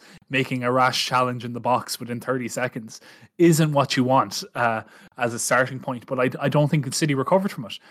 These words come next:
I think Gabriel Jesus had a horrible match. I think he created very little, um, from an attacking point of view and, and showed very little, uh, in his build-up play. And, uh, obviously he had the, the crucial intervention for the penalty.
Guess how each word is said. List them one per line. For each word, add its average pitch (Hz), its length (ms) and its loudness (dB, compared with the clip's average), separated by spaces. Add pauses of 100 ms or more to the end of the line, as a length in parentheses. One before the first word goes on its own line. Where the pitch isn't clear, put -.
(220)
I 123 60 -8
think 156 180 -4
Gabriel 139 320 2
Jesus 135 440 0
had 127 200 -2
a 113 40 -2
horrible 143 460 0
match. - 340 0 (300)
I 131 80 -8
think 123 160 -6
he 127 80 -16
created 127 320 -2
very 131 260 2
little, 127 480 -4 (100)
um, 117 500 -6 (140)
from 131 180 -4
an 120 80 -4
attacking 123 400 -4
point 127 200 -4
of 123 60 -8
view 127 200 0
and, 127 100 -4
and 120 220 -10
showed 127 280 -2
very 123 220 -2
little, 123 300 -6 (420)
uh, 117 400 4 (100)
in 139 200 -2
his 117 160 -4
build-up 127 340 0
play. 147 300 2
And, 117 200 -6
uh, 113 120 -2
obviously 117 340 -4
he 123 100 -4
had 123 140 -2
the, 113 320 -2
the 131 340 -2
crucial 123 460 -2
intervention 120 500 -4
for 113 120 -6
the 110 60 -6
penalty. 123 460 -2